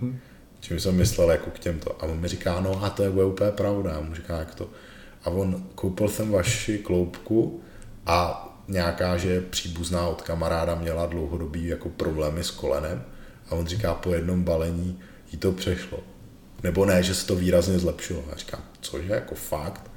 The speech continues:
Speaker 2: A spíš jsem tomu jako nevěřil,
Speaker 1: Mhm.
Speaker 2: ale jako nebylo to nic, bylo to prostě jenom relevantní rele-,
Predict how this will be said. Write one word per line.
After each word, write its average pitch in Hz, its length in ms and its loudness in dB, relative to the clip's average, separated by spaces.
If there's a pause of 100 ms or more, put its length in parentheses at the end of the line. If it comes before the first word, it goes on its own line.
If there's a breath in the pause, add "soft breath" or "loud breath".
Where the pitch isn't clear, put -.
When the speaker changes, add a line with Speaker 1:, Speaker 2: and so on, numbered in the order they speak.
(440 loud breath)
Speaker 2:
A - 40 -8
spíš - 220 -6
jsem 87 180 -2
tomu 90 200 2
jako 85 200 0
nevěřil, 95 560 4 (140)
Speaker 1:
Mhm. 120 280 -2
Speaker 2:
ale 87 180 4
jako 104 180 2
nebylo 104 340 8
to 92 140 0
nic, 82 340 -4
bylo 87 160 -2
to 117 100 4
prostě - 360 -4
jenom 92 260 2
relevantní 90 680 6
rele-, 85 220 2